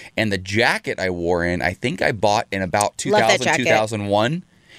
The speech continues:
Speaker 1: and I got it at Guess back in Ohio, and I lived there.
Speaker 2: You know what, though? One thing about Guess, those clothes are gonna last, baby.
Speaker 1: Yes.
Speaker 2: You spend the money.
Speaker 1: Yes.
Speaker 2: Did you get your boots?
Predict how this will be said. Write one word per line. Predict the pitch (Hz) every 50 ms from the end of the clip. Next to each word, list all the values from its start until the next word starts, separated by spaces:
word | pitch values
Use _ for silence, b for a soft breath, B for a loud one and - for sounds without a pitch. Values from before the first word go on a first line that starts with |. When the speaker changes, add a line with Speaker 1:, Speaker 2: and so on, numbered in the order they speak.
| b b -
Speaker 1:
and | 101 107
I | 104
got | 98 95 110 104 117 127
it | 117
at | 107 98 - - -
Guess | - 110 104 87 - - - - - -
back | - 101 98 95 -
in | 95 90
Ohio, | 82 78 73 78 87 98 98 87 76
and | 69 76
I | 76
lived | 82 90 90 76 73
there. | 90 85 82 78 -
Speaker 2:
You | 359 466
know | 539 508
what, | 427 349 -
though? | - 330 320
One | 311 311 370 427
thing | 523 571 508
about | 440 381 277 254 -
Guess, | - 214 185 151 139 160 - - - - - - _ _ _ _ _ _ _ _ _ -
those | 311 339 339 -
clothes | - 415 427 359
are | 381 381
gonna | 285 285 277
last, | 247 233 208 214 220 220 - -
baby. | 180 180 170 - 165 165 160 170 - _ _ _ _ _ -
Speaker 1:
Yes. | - 113 131 - - -
Speaker 2:
You | 269 339
spend | 330 - - 381 392 403
the | 480 427
money. | 349 330 302 277 240 247 247 240 -
Speaker 1:
Yes. | 131 - - -
Speaker 2:
Did | - 233 196
you | 180
get | 262 247 226
your | 226 196
boots? | 202 233 220 196 - - - - -